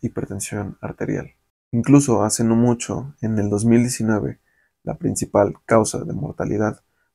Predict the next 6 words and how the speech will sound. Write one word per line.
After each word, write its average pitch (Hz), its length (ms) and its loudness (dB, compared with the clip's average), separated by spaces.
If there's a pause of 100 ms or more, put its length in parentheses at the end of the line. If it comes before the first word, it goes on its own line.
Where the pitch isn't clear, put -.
(120)
fueron 113 460 4
enfermedades 101 640 -2
cardiovasculares. 101 920 -4 (280)
Disminuyendo 113 640 4
el 85 100 -4
consumo 98 640 -2